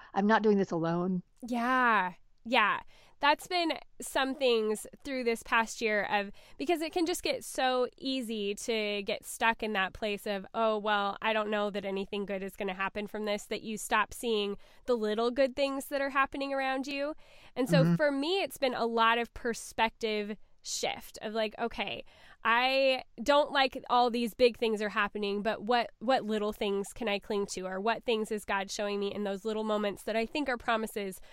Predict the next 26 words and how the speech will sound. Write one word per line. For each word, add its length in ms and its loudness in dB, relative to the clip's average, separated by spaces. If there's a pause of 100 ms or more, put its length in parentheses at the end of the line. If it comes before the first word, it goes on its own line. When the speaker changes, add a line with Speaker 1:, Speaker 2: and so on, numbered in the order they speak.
(240)
Speaker 2:
for 180 0
later 320 0
on?" 340 -2 (300)
And 140 4
even, 120 4
Speaker 1:
Absolutely. 560 6 (140)
Speaker 2:
even 220 4
though 120 6
my 340 6
situation 600 -2
is, 320 -2 (640)
you 160 2
know, 260 -4 (180)
<laughs> 200 -10 (520)
out 140 10
of 80 2
the 80 2
ordinary, 460 0
it's 120 -4
not 140 4
what 100 6
everybody's 440 0
going 260 -2
through, 200 -6
you 120 -2
know, 160 0